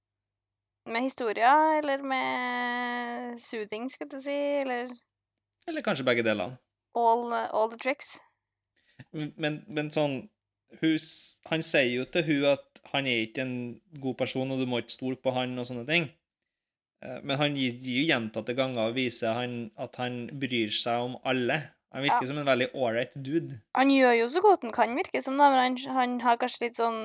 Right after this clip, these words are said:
Speaker 1: eh, edruelig bilde til hva han har kapasitet til, og vet at plutselig så forsvinner han. "Ikke stol på
Speaker 2: Ja.
Speaker 1: meg", liksom, men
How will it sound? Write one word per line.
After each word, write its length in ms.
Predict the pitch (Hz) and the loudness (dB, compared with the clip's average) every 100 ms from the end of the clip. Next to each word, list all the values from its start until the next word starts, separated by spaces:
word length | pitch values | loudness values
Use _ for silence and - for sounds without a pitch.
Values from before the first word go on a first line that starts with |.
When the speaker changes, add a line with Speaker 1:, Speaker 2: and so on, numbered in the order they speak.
| 214 | -4
Speaker 1:
eh, 640 | 208 208 208 104 - 208 - _ _ _ | -2 0 0 2 0 -2 -8 _ _ _
edruelig 500 | - 226 220 196 214 | -6 0 2 2 2
bilde 260 | 214 208 196 | 0 0 -2
til 240 | 220 208 | 0 0
hva 200 | 202 208 | 0 2
han 480 | 202 196 190 190 190 | 2 2 -2 -8 -6
har 180 | 196 180 - | 0 0 2
kapasitet 560 | 196 214 202 180 180 | -2 -2 -4 -2 0
til, 220 | - 262 262 | 6 8 10
og 160 | 233 | 8
vet 220 | 214 208 208 | 6 4 2
at 160 | 208 - - | -2 -4 -8
plutselig 320 | 220 - 196 | -6 -4 -6
så 80 | 196 | -6
forsvinner 360 | 196 190 196 285 | -8 -8 -4 -6
han. 60 | - _ _ _ _ - | -6 _ _ _ _ -14
"Ikke 220 | 247 - 214 | -10 -8 -4
stol 160 | 226 | 0
på 80 | - | 4
Speaker 2:
Ja. 80 | - | 6
Speaker 1:
meg", 140 | 226 | 6
liksom, 240 | 226 262 285 269 | 4 2 0 0
men 320 | 233 226 226 | -2 -4 -6